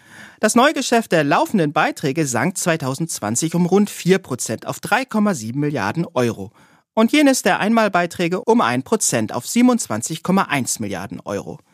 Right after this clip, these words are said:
Dennoch sei das eingelöste Neugeschäft in Anbetracht des Rekordjahres zweitausendneunzehn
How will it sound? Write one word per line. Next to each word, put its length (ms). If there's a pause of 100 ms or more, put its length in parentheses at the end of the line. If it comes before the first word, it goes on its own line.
(640)
Dennoch 240
sei 240
das 160
eingelöste 640
Neugeschäft 680
in 120
Anbetracht 640
des 160
Rekordjahres 720
zweitausendneunzehn 920